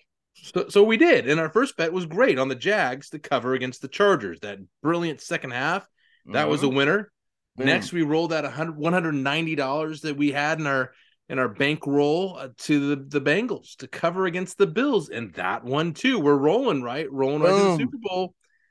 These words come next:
Speaker 1: Then last week, three hundred and seventy dollars, rolled it onto the Bengals to cover against the Chiefs. And
Speaker 2: Ugh.
Speaker 1: the fun train came to a screeching halt. It derailed, and the bet died.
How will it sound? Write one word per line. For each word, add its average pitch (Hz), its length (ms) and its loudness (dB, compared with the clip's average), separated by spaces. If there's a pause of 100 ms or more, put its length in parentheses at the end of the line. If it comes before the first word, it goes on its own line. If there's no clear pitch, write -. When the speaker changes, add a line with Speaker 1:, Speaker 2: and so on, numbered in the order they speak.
(340)
Speaker 1:
Then 104 140 -12
last 147 320 -6
week, 196 400 -8 (280)
three 98 120 -10
hundred 123 160 -6
and 135 120 -8
seventy 147 260 -4
dollars, 139 500 -2
rolled 113 280 -4
it 127 60 -4
onto 135 200 -4
the 135 80 -6
Bengals 135 640 -4
to 107 100 -12
cover 139 380 -4
against 120 420 -6 (100)
the 117 80 -12
Chiefs. - 720 -16 (500)
And 110 200 -6
Speaker 2:
Ugh. 107 60 -8
Speaker 1:
the - 60 -8
fun 214 380 0
train 196 640 0 (220)
came 151 640 -4
to 131 340 -6
a 117 140 -8
screeching 110 760 -10
halt. 101 360 -8
It 85 220 -14
derailed, 98 720 -6 (120)
and 92 400 -10
the 80 120 -14
bet 80 320 -16 (340)
died. 117 440 -14